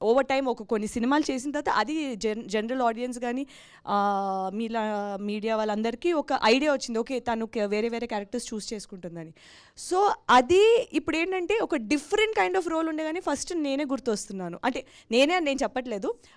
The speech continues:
one of the నేమ్స్‌లో నేను గుర్తు రావడం జరుగుతుంది కాబట్టి అది ఒక నా వరకు వస్తే కు-, ఆ, నేనైతే వదలను వెంటనే. ఒక కొంచెం డిఫరెంట్ ఉండే, especially ఏంటంటే నాకు స్టోరీలోని సోల్ చాలా ఇష్టం, ఆ, ఆ, ఇ-, ఇంపార్టెంట్ నాకు.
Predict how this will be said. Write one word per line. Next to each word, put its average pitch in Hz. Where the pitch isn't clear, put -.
one 262
of 370
the 370
నేమ్స్‌లో 320
నేను 311
గుర్తు 254
రావడం 262
జరుగుతుంది 240
కాబట్టి 220
అది 311
ఒక 277
నా 247
వరకు 254
వస్తే 320
కు-, 311
ఆ, 220
నేనైతే 285
వదలను 254
వెంటనే. 196
ఒక 220
కొంచెం 247
డిఫరెంట్ 269
ఉండే, 240
especially 339
ఏంటంటే 302
నాకు 349
స్టోరీలోని 330
సోల్ 320
చాలా 233
ఇష్టం, 190
ఆ, 185
ఆ, 175
ఇ-, 240
ఇంపార్టెంట్ 220
నాకు. 165